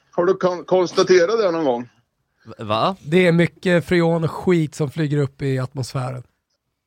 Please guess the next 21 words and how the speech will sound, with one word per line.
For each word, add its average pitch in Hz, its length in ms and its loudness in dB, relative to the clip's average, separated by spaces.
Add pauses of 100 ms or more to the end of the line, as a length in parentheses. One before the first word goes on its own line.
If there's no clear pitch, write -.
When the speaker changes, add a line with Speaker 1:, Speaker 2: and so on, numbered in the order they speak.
(180)
Speaker 1:
Ja, 190 240 2
det 196 80 2
är 226 180 2
det. 117 160 -6 (300)
Speaker 2:
Kjell, 135 300 0
eh, 175 120 4
det - 0 -
Speaker 1:
Drivgasen, 139 380 2
Speaker 2:
låter 156 240 0
som 156 120 0
att 208 140 2
du 226 60 -2
tror 147 140 2
Speaker 1:
färg, 143 80 4
Speaker 2:
att 190 60 -2
Speaker 1:
det 214 160 2
är - 60 0
Speaker 2:
jag 196 240 4
är - 40 2
graffitimålare. 190 520 0
Speaker 1:
lösningsmedel 190 440 2